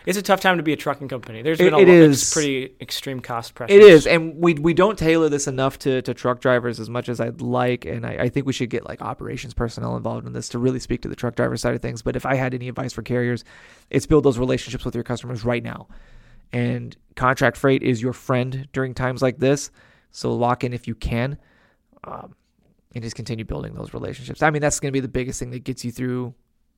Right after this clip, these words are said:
Speaker 2: every hardship is a lot of times it's not what you know, it's who you know. So if you have a customer who's gonna keep freight on your trailer, keep your guys moving, keep your bills paid, you need to be, you need to be working with those folks.
Speaker 1: Yeah.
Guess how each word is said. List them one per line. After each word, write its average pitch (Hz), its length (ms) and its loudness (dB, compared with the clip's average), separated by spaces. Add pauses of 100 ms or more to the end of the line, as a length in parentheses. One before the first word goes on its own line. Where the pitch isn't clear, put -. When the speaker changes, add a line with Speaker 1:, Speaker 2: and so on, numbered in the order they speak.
(120)
Speaker 2:
every 123 240 4
hardship 117 640 -2
is 117 500 -4 (180)
a 131 60 -2
lot 135 220 2
of 131 60 -6
times 131 200 -6
it's 123 80 -6
not 127 160 -4
what 123 160 -6
you 127 80 -8
know, 127 140 -10
it's - 100 -16
who 131 80 -10
you 131 140 -10
know. 98 260 -14 (680)
So 123 280 -2
if 120 100 -4
you 135 100 4
have 123 100 2
a 123 40 -6
customer 131 380 -4
who's 120 140 -4
gonna 123 160 -6
keep - 180 -6
freight 135 220 0
on 131 80 -2
your 127 80 -8
trailer, 139 440 0 (300)
keep 123 180 -4
your 131 100 2
guys 123 200 2
moving, 127 300 -6
keep 120 180 -10
your 110 60 -10
bills 117 240 -6
paid, 117 300 -4 (640)
you 117 100 -10
need 117 140 -8
to 113 80 -10
be, 120 420 -6 (300)
you 117 80 -12
need 123 60 -10
to - 20 -8
be 123 100 -6
working 110 280 -10
with - 80 -20
those 113 140 -18
folks. - 280 -14
Speaker 1:
Yeah. 143 160 -2